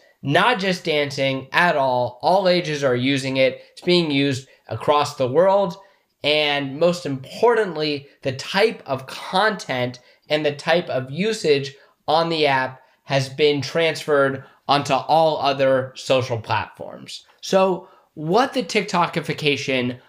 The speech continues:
of media really means, and what we're seeing across all social media platforms,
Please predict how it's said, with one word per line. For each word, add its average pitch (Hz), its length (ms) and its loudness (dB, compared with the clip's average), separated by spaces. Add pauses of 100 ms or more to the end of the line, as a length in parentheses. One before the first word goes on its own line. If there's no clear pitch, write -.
(160)
of 143 200 2
media 131 640 0 (340)
really 165 380 4
means, 123 640 0 (320)
and 156 220 2
what 185 140 4
we're 185 140 0
seeing 214 580 0
across 147 640 -2 (320)
all 196 180 4
social 180 340 -2
media 143 320 0
platforms, 120 840 -4